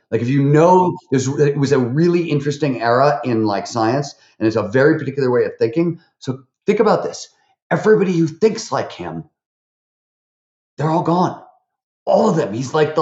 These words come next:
last remaining one, and he didn't make replacement friends. And, um, and it's certainly also a peak performance aging. It shows, like, the societies where people age the best,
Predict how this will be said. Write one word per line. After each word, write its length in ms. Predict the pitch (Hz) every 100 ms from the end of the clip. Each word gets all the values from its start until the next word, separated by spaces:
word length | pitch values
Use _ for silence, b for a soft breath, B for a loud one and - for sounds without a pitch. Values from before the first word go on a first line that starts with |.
| 147
last 580 | 156 156 160 156 - 160
remaining 440 | 156 147 147 151
one, 360 | 156 160 147 131
and 300 | 120 123 117
he 160 | 123
didn't 440 | 131 147 147 147 -
make 240 | 113 107
replacement 580 | 127 - 151 - 135 -
friends. 380 | 104 98 95 -
And, 340 | 107 104 95 B B B B B -
um, 360 | 110 98 95 -
and 100 | 123
it's 180 | 123 -
certainly 460 | 175 180 180 160 -
also 460 | 139 147 160 123 -
a 160 | -
peak 180 | - 160
performance 360 | - 147 131 -
aging. 420 | 127 120 110 107
It 120 | -
shows, 760 | - - 170 165 151 - - -
like, 220 | 95 - b b b _ 123
the 100 | 117
societies 640 | - 127 151 143 156 147
where 100 | 143
people 320 | 143 127 -
age 360 | 110 120 131 -
the 100 | 113
best, 540 | 95 90 123 - -